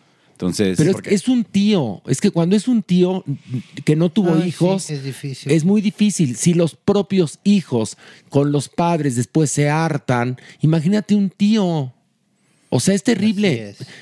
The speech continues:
Speaker 2: Está el pobrecito solo con soledad, doctor Cuerpo.
Speaker 1: Creo que también quien podría escribir este tweet podría ayudar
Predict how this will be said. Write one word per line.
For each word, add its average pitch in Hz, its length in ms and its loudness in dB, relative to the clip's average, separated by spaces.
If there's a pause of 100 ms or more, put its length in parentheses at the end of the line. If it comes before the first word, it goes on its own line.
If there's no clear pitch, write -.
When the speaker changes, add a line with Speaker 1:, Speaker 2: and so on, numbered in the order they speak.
Speaker 2:
Está 190 260 0
el 208 140 -2
pobrecito 190 600 0
solo 202 480 -2
con 165 160 0
soledad, 147 680 -2
doctor 151 420 -2
Cuerpo. 131 560 0
Speaker 1:
Creo 101 260 0
que 110 120 -2
también 101 340 0
quien 92 180 -2
podría 87 240 0
escribir 101 420 -2
este 98 240 -4
tweet 107 280 -4 (960)
podría 98 280 0
ayudar 95 560 -2